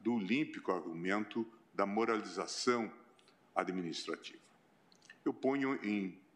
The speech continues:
disputa esse diagnóstico na realidade, senhor presidente. Não encontro apoio factual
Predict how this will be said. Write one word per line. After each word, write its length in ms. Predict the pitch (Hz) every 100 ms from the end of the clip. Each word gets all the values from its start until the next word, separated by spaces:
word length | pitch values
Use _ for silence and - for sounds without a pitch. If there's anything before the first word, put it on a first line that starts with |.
| _ -
disputa 520 | 87 - - 120 117
esse 220 | 104 -
diagnóstico 800 | 95 98 90 85 92 - - 110
na 160 | 98 92
realidade, 680 | 104 104 101 92 - -
senhor 160 | - -
presidente. 540 | 76 73 - - - - - - - - -
Não 160 | 110 127
encontro 420 | 101 95 87 87
apoio 300 | - 92 82
factual 920 | - 82 - 90 92 107 - - -